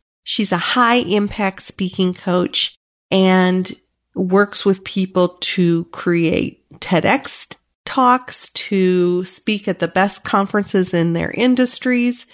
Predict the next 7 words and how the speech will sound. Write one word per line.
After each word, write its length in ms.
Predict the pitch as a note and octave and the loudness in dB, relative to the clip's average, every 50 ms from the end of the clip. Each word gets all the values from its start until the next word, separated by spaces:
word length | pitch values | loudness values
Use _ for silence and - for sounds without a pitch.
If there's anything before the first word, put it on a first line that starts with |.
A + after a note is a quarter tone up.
| - - - - - - - _ | -20 -20 -20 -20 -20 -20 -18 _
She's 420 | - - - - G3 F#3 F3 - | -8 -6 -2 -2 -2 -2 -2 -2
an 180 | - - E3+ F3 | -2 -2 -2 -4
author. 840 | - - G3+ A3+ A#3+ B3 A#3+ - B3+ A#3+ A#3 A#3 A#3 A#3 A#3+ A#3+ - - - - _ _ | -2 0 2 4 4 2 2 0 0 0 2 2 2 0 0 -2 -6 -12 -20 -20 _ _
She 460 | - - - - G3 F#3 F#3 F#3 - | -12 -10 -6 -4 -4 -4 -2 -2 0
is 220 | - E3+ F3 E3+ | 0 0 0 -2
the 120 | - F3 F3 | -4 -4 -4
host 640 | - - - A3+ A3 A3+ A#3+ A#3+ - - - - | -4 -2 2 2 2 2 2 0 -4 -8 -12 -12